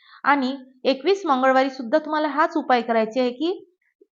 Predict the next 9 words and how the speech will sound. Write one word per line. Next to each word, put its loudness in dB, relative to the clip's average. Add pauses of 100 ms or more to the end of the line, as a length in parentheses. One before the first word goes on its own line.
(180)
एक 2
जास्वंदाचे 0
फूल -4
याप्रमाणे 0
तुम्हाला -2 (160)
चढत्या 2
क्रमाने -2
फुलं -4 (400)
आणि 0